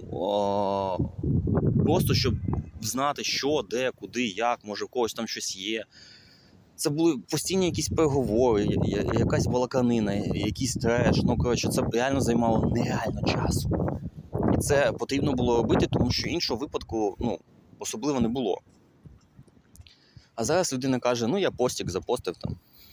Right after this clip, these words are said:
І, типу, окей, там, сі вішечку закинув на якийсь сайт, ну, типу, окей. Люди, ну, це не окей.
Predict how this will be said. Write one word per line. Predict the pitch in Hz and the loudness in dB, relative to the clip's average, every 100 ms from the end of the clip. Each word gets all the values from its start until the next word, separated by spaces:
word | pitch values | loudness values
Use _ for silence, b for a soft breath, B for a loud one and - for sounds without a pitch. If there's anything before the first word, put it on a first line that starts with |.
| B - - B B B - | B -20 -14 B B B -8
І, | - | -10
типу, | - 95 | -6 -4
окей, | 87 90 | -2 -4
там, | 85 92 113 - - - | -4 -2 -2 -4 -10 -6
сі | - | -2
вішечку | - - - - | -2 0 -2 -2
закинув | 98 185 156 123 | -2 -2 0 0
на | 98 | 0
якийсь | 90 92 - | -2 -2 -2
сайт, | 90 82 | -2 -2
ну, | 151 | -2
типу, | - - | -4 -2
окей. | 87 - - - - - - - B B B - | -2 -2 -4 -4 -4 -4 -2 -4 B B B 2
Люди, | - - | 2 4
ну, | - - | 2 2
це | 214 | 2
не | 202 | 2
окей. | 196 - - | 2 2 0